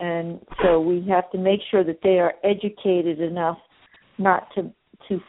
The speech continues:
fall for some of this, you know? Um,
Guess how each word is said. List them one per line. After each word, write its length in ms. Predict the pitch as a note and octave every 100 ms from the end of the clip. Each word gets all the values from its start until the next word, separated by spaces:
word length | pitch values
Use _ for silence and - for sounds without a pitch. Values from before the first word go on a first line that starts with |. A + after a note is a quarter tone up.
| -
fall 240 | G3+ C#4+ -
for 100 | F#3 -
some 160 | E3+ D3
of 80 |
this, 180 | C3+ F2 - - _ -
you 120 | E3+
know? 360 | E3+ E3 G#3 A3+ _ _ _ _ _ _ _ _ _ _ _
Um, 480 | F#3 F#3 E3+ D#3 D#3+